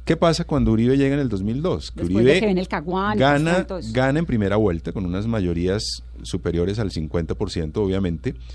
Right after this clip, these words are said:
Speaker 1: con una tesis de inexistencia
Speaker 2: Guerra.
Speaker 1: de conflicto armado, de que había la posibilidad de derrotar militar-,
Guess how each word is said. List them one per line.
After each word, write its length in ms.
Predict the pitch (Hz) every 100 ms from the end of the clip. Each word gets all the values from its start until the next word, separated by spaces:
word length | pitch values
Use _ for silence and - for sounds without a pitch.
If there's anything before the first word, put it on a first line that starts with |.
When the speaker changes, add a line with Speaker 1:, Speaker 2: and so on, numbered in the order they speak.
| - - - - -
Speaker 1:
con 160 | 139 139
una 200 | 147 151
tesis 600 | 165 151 170 170 - - -
de 400 | 107 107 113 117
inexistencia 720 | 120 131 127 120 233 262 175
Speaker 2:
Guerra. 160 | 202 175
Speaker 1:
de 100 | 147
conflicto 440 | 127 117 120 -
armado, 440 | 131 113 104 139 113
de 280 | 110 123
que 120 | 123 127
había 340 | 120 147 165
la 140 | 170 160
posibilidad 580 | 131 113 107 101 101
de 120 | 107 127
derrotar 420 | 107 95 101 98
militar-, 420 | 113 95 95